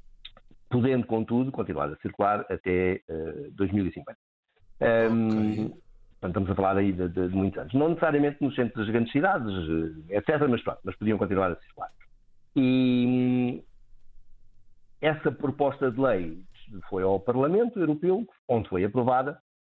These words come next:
Speaker 1: o que significa que foi votada favoravelmente por todos os países, eh, representados, e,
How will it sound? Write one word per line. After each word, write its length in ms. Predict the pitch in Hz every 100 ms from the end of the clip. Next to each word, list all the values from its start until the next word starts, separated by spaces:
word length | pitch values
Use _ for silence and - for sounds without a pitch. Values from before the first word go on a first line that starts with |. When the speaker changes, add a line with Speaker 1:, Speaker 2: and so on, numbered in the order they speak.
| _ _
Speaker 1:
o 80 | -
que 100 | -
significa 480 | 127 120 120 98 101
que 80 | -
foi 180 | 107
votada 520 | 98 95 90 107 82 85
favoravelmente 720 | 110 101 101 101 104 101 87
por 120 | - - -
todos 280 | 135 123 87
os 140 | 90
países, 380 | - 85 90 73 - 104
eh, 400 | 90 92 95 95
representados, 580 | 92 104 117 139 233 - - - - - _ -
e, 1000 | 147 151 147 147 147 147 143 143 151